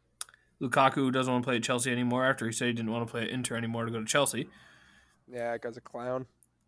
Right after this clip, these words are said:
Speaker 1: Uh, these are the five City players that could leave in January. Any guesses?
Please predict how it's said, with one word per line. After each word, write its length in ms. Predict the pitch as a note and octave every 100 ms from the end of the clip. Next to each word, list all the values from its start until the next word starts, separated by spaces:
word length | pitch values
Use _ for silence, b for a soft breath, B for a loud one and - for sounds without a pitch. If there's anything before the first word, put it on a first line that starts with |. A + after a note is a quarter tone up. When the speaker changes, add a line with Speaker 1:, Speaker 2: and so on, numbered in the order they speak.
| _ G#3+
Speaker 1:
Uh, 280 | C3+ B2 B2
these 180 | C3 C3
are 80 | A#2+
the 80 |
five 340 | A#2 - C3+ B2
City 460 | - C3+ B2+ A#2+
players 320 | A2 B2 B2 A#2+
that 140 | A2+
could 120 | A2
leave 160 | B2 A2+
in 80 | A2
January. 520 | A2+ G#2 G#2+ B2 D3
Any 140 | A2+ A2
guesses? 380 | A2+ - C#3